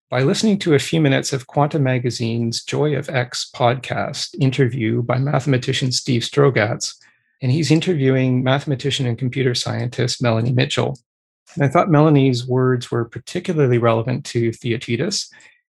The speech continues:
in helping us to understand the transmission in knowledge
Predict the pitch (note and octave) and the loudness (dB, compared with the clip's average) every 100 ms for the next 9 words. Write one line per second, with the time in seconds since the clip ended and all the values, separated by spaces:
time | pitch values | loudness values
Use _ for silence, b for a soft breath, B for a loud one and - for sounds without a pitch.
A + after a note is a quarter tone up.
0 | _ _ _ - B2+ B2+ B2+ C#3 C3+ E3 | _ _ _ -4 2 4 4 2 2 2
1 | C3 B2+ C#3+ C#3 F3+ - B2 C3 B2+ B2 | 0 0 -2 -2 -2 -2 0 0 0 0
2 | B2 A#2 G#2+ - B2 G#2+ C#3 D#3 D#3 C3+ | 0 -2 -6 -4 -4 0 -2 0 0 2
3 | B2 B2 B2+ B2+ B2+ | 2 2 2 0 -4